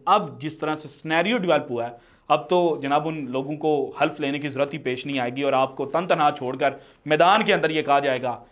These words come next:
कि जनाब देखें, बाबर आजम तो कप्तानी मटीरियल ही नहीं था। बाबर आजम के कप्तान होते हुए पाकिस्तान एक और टूर्नामेंट जो है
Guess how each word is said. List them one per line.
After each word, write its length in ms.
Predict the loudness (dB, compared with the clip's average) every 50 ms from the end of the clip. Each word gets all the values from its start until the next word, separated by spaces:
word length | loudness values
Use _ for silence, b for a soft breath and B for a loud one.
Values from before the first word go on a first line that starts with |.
| b b b
कि 100 | -6 -6
जनाब 260 | -2 0 0 0 0
देखें, 420 | -2 -6 -6 -6 -6 -8 -8 -6 -4
बाबर 260 | -2 0 2 2 2
आजम 200 | 0 -2 -4 -8
तो 100 | -10 -10
कप्तानी 340 | -14 -12 -10 -8 -6 -6 -6
मटीरियल 380 | -6 -4 -4 -2 -2 -2 -2
ही 80 | -2 -4
नहीं 140 | -6 -8 -8
था। 220 | -10 -12 -12 -8 -4
बाबर 240 | -4 -2 0 2 2
आजम 240 | 2 0 0 -4
के 220 | -6 -4 -4 -4 -4
कप्तान 560 | -6 -10 -14 -8 _ -4 -2 2 2 2 2
होते 200 | 0 -2 -4 -4
हुए 160 | -4 -2 -2
पाकिस्तान 360 | -2 -2 -2 -2 -4 -8 -8
एक 260 | -6 -4 -6 -2 2 4
और 200 | 4 4 4 2
टूर्नामेंट 380 | -2 -2 -2 -2 -2 -4 -6
जो 100 | -6 -6
है 280 | -6 -6 -8 -8 B